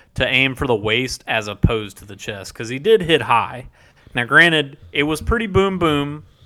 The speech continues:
I don't think that it was like Fitz threw, took a step back, and then he got hit. You know, it was pretty much like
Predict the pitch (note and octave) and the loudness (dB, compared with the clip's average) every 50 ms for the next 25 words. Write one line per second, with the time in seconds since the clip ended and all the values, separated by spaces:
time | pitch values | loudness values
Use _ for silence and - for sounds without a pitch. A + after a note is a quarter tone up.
0 | - _ - - - - B2+ C3 D3+ D#3+ D3+ - - D#3+ D#3 D3 D#3+ D3 D3 D3 | -20 _ -20 -10 -2 0 2 2 2 2 0 0 -2 -2 -2 0 0 2 2 0
1 | C#3+ C#3+ B2+ C#3 C#3 C3+ C3+ C3 B2+ B2 - - _ _ _ _ _ _ _ - | 0 -4 -2 0 2 2 2 2 0 -4 -10 -18 _ _ _ _ _ _ _ -12
2 | - - D#3+ D#3 D3+ D3+ - - D#3 D3 D3 D3 D3 C#3 - - C#3+ - B2 - | -4 0 0 0 0 -2 -8 -6 -2 0 0 0 0 -2 -4 -6 -8 -8 -8 -6
3 | - C#3+ C3+ A#2+ - C3+ B2+ B2+ B2 B2 B2 B2 - A#2+ A2+ A#2 A#2 A#2 A#2 A#2+ | -2 -2 -2 -2 2 2 4 4 4 2 0 -2 -6 -12 -12 -10 -10 -10 -10 -6
4 | A2+ A#2+ A2+ G#2+ G#2 A2+ A2+ A2 G#2+ G#2+ - _ _ _ _ _ - - B2+ A#2+ | -4 -4 -4 -4 -4 -2 -2 -2 -2 -4 -8 _ _ _ _ _ -10 -6 -4 -2
5 | A#2 A#2+ C3 D3+ D#3+ C#3+ - - D#3+ D#3 D3+ D3 C#3+ C#3 B2+ - C3+ B2 A2+ A2 | -2 0 0 -2 -2 -4 -6 -4 -4 -2 -2 -2 -2 -4 -4 -4 -6 -6 -6 -6
6 | - | -10